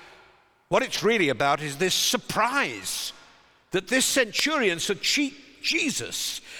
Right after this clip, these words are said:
as somebody who he could respect. And then he goes on to say, "When I command somebody to do something, they do it. You know me, Lord. I'm a Roman soldier.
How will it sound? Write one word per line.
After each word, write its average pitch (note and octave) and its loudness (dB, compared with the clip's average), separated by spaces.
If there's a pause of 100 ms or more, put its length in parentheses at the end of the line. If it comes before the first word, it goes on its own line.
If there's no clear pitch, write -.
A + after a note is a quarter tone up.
(100)
as D3+ -2
somebody G#3+ 2
who F#3 4
he E3+ 0
could D#3 -8
respect. - -8 (1400)
And C3+ -2
then E3+ 4
he F3+ 2
goes D#3+ 2
on D#3+ 2
to C3+ -6
say, C#3+ 2 (340)
"When D3+ 2
I F3 4
command D3 0
somebody D3 0
to D3 -4
do E3+ 2
something, G#3 -2
they A#3+ 2
do F#4 -2
it. - -8 (1400)
You B3+ 0
know B2 0
me, G#2 -4
Lord. A#3 2 (720)
I'm G#3+ 2
a F#3+ 4
Roman F3 2
soldier. F#3 0